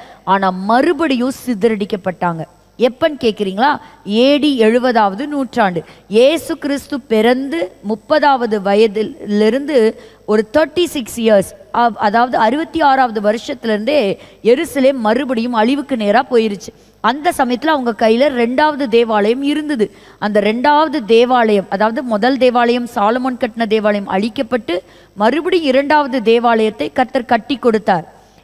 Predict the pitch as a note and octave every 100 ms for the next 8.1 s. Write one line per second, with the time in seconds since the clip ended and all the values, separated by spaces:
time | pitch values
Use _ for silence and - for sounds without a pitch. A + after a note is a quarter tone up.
0 | _ G#3+ G#3+ C4 D#4 G#3 A3+ - A#3+ A#3
1 | A3+ G3 A3+ A3+ A#3 A3+ G#3+ A3 A3+ A3+
2 | G#3+ G#3+ A3+ D4+ C#4 G#3+ B3+ A#3 B3 C4+
3 | A#3+ A#3+ A#3+ E4+ - - _ C#4 F4 -
4 | E4 C#4 B3+ - F3 - - - - A3
5 | D#4 F4+ F#4 C4 C4+ D4 C#4+ B3+ A#3+ A3+
6 | B3 D#4 B3 C4+ - D4 C4+ A#3+ G#3+ G3+
7 | G3 A3 C4 - - C#4 D4+ C#4+ C4+ A3